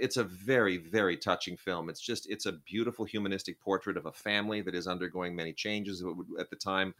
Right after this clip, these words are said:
that their country is undergoing many, many changes. And it deals with culture and sexuality and race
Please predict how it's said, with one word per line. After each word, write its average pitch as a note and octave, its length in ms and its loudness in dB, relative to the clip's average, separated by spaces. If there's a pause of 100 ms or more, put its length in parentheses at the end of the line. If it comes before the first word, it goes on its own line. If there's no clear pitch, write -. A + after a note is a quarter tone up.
(320)
that G#2+ 120 -2
their G#2+ 140 4
country A#2 500 2
is F2 220 0
undergoing E2 480 0
many, D#2+ 200 -2
many D2 200 -2
changes. D2 520 -4
And D#2+ 100 0
it D#2+ 160 -6
deals F#2 420 0
with E2 320 -4
culture A#2 540 2
and D#2+ 160 -2
sexuality G#2+ 1000 0
and D2 180 -6
race A2 640 0